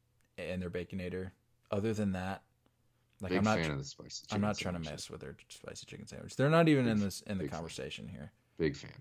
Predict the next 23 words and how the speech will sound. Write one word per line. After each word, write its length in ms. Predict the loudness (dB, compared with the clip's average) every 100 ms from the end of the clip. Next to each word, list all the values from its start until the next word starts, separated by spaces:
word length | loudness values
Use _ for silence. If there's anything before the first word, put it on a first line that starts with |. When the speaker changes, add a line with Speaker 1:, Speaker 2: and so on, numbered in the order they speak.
| -2
Speaker 2:
Big 100 | 4
Speaker 1:
And 40 | 4
I 60 |
Speaker 2:
fan. 80 | 4
Speaker 1:
th-, 100 | 0 0
I 60 |
think 180 | 4 6
a 40 |
lot 160 | 6 6
of 60 | 4
people 260 | 2 2
agree 200 | 0 -2
with 100 | -4
me. 160 | -4 -10 _ _ _ 2
Uh, 320 | 6 8 8
back 240 | 8 8 8
to 60 |
your 80 | 6
Speaker 2:
No, 20 |
Speaker 1:
question, 420 | 8 8 8 4
Speaker 2:
big 0 |
Speaker 1:
in, 200 | 4 0
Speaker 2:
fan. 120 | -2